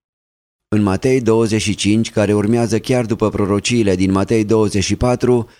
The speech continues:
Iisus vorbește despre trei domenii în care suntem chemați să fim în alertă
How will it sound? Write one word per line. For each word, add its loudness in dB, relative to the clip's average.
Iisus 0
vorbește 0
despre 0
trei 0
domenii 2
în 0
care 0
suntem 0
chemați 0
să 0
fim 0
în 0
alertă 0